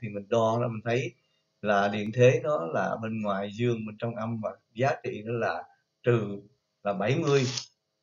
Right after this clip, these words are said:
millivolt. Đó, người ta để vô đo bảy mươi millivolt. Và cái quy ước như vậy là trừ bảy mươi millivolt. Khi người ta nói quy ước trừ bảy mươi millivolt có nghĩa là bên trong âm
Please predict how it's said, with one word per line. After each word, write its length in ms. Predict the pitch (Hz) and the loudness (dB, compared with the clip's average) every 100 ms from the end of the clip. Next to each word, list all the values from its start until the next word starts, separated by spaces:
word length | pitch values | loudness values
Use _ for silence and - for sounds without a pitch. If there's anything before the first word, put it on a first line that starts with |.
| _ - | _ -4
millivolt. 480 | 131 127 120 123 123 - _ _ - - | 0 2 4 4 2 -8 _ _ -20 -2
Đó, 200 | 110 123 123 113 | 2 2 0 -6
người 100 | 98 | -8
ta 60 | 110 | -2
để 140 | 101 127 | 0 2
vô 120 | 147 | 4
đo 160 | 117 110 | 4 4
bảy 140 | 101 | 2
mươi 120 | 135 | 2
millivolt. 480 | 123 120 113 113 107 - _ _ _ | 2 2 2 0 -4 -8 _ _ _
Và 520 | _ 107 107 104 101 101 - | _ -2 0 2 0 -2 -6
cái 100 | 127 | -2
quy 220 | 135 131 | 0 2
ước 200 | 156 196 - - | 2 0 -6 -6
như 140 | 123 | -2
vậy 80 | 107 | 0
là 100 | 107 101 | 0 -2
trừ 180 | 123 120 | 2 2
bảy 160 | 104 123 | 2 0
mươi 160 | 147 | 2
millivolt. 420 | 123 120 117 117 110 _ - _ | 2 2 0 -2 -4 _ -20 _
Khi 200 | 147 147 | -6 -2
người 100 | 131 | 2
ta 60 | |
nói 260 | 127 135 170 | 4 4 2
quy 180 | 147 143 | 0 -2
ước 180 | 160 180 - - - | -2 -4 -12 -10 2
trừ 160 | 120 | 4
bảy 160 | 113 120 | 4 2
mươi 140 | 156 | 0
millivolt 540 | 139 135 131 135 135 131 | -2 -2 0 2 2 -2
có 80 | |
nghĩa 200 | 156 123 | -2 0
là 140 | 127 110 | 2 2
bên 300 | 117 120 117 | 4 2 4
trong 300 | 139 131 123 - _ _ _ _ _ _ _ | 4 4 2 -8 _ _ _ _ _ _ _
âm 300 | 135 135 127 | -4 -2 -2